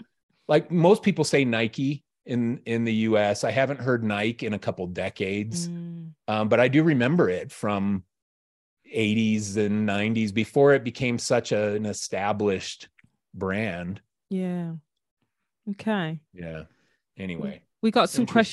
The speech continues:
Speaker 2: questions in the chat again. Um, Kingsley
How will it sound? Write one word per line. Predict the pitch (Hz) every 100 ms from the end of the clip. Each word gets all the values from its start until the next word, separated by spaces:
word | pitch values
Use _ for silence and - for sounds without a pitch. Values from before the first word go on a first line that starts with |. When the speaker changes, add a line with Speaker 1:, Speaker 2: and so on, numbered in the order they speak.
| -
Speaker 2:
questions | 240 226
in | 214
the | 196
chat | 165 - 208 196 170
again. | - 160 165 208 214 -
Um, | 175 175 175 175 175 175 180 180 _ _ _ _ _
Kingsley | - 247 247 220 - 160 160 214